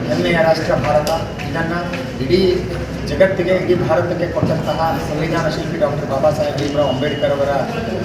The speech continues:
ಒಂದು ನೆನಪಿನ ಕಾಣಿಕೆ ಇದು. ಈ ಸಂವಿಧಾನ ದಿವಸವನ್ನು ಇವತ್ತು ಯಾಕೆ ಆಚರಿಸ್ತೀವಿ ಅಂತಕ್ಕಂಥದ್ದು ತಾವೆಲ್ಲರೂ ಪ್ರಸ್ತಾವನೆ ಓದಿದಾಗ ತಮ್ಮೆಲ್ಲರಿಗೂ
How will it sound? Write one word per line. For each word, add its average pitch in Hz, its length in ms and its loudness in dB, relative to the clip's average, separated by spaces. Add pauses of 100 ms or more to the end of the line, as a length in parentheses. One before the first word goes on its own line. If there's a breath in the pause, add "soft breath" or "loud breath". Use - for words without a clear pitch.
(100)
ಒಂದು 139 160 -2
ನೆನಪಿನ 151 380 0
ಕಾಣಿಕೆ 156 460 0
ಇದು. 147 160 -2 (500)
ಈ 175 40 0
ಸಂವಿಧಾನ 175 460 2
ದಿವಸವನ್ನು 180 400 2
ಇವತ್ತು 165 240 -2
ಯಾಕೆ 160 220 2
ಆಚರಿಸ್ತೀವಿ 165 400 0
ಅಂತಕ್ಕಂಥದ್ದು 151 680 -2
ತಾವೆಲ್ಲರೂ 147 400 0
ಪ್ರಸ್ತಾವನೆ 165 600 0
ಓದಿದಾಗ 156 300 2
ತಮ್ಮೆಲ್ಲರಿಗೂ 147 720 0